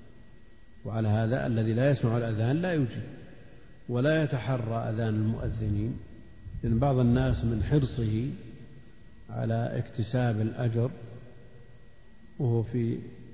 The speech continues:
مكان بحيث يكون وحده في البر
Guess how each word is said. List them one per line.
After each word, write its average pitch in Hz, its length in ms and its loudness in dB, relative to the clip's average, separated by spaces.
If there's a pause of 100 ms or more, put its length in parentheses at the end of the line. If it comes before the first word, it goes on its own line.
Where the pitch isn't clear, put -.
(640)
مكان 120 680 2
بحيث 117 320 -2
يكون 120 380 4
وحده 113 460 4
في 107 120 -4
البر 123 380 2